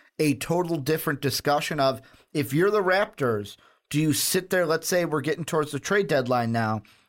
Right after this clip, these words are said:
do you sit there and say, "You know what? We need to compete with LeBron. We're gonna keep Lowry past the trade deadline and just hope in the offseason that, uh, we can win him over and he can stay"?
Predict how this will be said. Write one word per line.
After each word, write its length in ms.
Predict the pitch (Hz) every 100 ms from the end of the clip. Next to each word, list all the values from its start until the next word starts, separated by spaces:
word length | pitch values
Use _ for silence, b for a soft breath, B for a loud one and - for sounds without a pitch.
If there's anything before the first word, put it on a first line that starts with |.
| -
do 140 | 120 143
you 120 | 190
sit 360 | - - 202
there 180 | 202 180
and 140 | 170 143
say, 460 | 165 151 147 139 B B B
"You 160 | 127 139
know 160 | 156
what? 380 | 160 156 139 - b b
We 160 | 117 147
need 180 | 151 147
to 80 | 143
compete 480 | 127 113 - 185
with 180 | 196 202
LeBron. 680 | 208 196 175 151 135 131 127 - b
We're 160 | 123 131
gonna 160 | 127 117
keep 460 | - 165 175 175 -
Lowry 520 | 165 151 151 151 151
past 360 | - 151 143 -
the 60 |
trade 320 | 147 - 160 143
deadline 540 | 151 139 139 127 117 B B
and 140 | - 131
just 180 | 123 117
hope 320 | 160 165 170
in 100 | 156
the 120 | 131
offseason 800 | 127 139 143 170 175 175 185 175
that, 260 | 143 135 127
uh, 320 | 127 123 117 B B -
we 160 | 135
can 180 | 143 135
win 160 | 123 147
him 120 | 151
over 260 | 147 151 156
and 80 | 143
he 60 |
can 160 | 135 120
stay"? 520 | - - 139 156 180